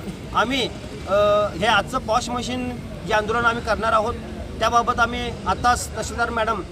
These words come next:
यांना निवेदन दिलेलं आहे. त्यांनी आम्हाला विनंती केलेली आहे की आम्ही, अ, तुमच्या पाठीशी आहोत, तुमच्या मागण्या आम्ही वर पाठवतो आणि पॉश मशीन आपण जमा न करता आपलं आंदोलन मागं घ्यावं असं त्यांनी आम्हाला आश्वासन दिलेलं आहे.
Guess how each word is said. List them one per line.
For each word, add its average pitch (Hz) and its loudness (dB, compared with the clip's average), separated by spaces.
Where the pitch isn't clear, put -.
यांना 202 0
निवेदन 208 0
दिलेलं 220 0
आहे. 220 2
त्यांनी 226 2
आम्हाला 240 4
विनंती 269 0
केलेली 226 0
आहे 185 0
की 240 -2
आम्ही, 240 2
अ, 220 2
तुमच्या 214 -2
पाठीशी 220 0
आहोत, 226 4
तुमच्या 214 -4
मागण्या 208 2
आम्ही 226 0
वर 214 0
पाठवतो 202 0
आणि 214 0
पॉश 240 4
मशीन 233 0
आपण 240 4
जमा 202 4
न 247 2
करता 247 2
आपलं 220 4
आंदोलन 214 0
मागं 208 2
घ्यावं 240 2
असं 214 -6
त्यांनी 226 -4
आम्हाला 220 2
आश्वासन 208 -2
दिलेलं 220 2
आहे. 226 2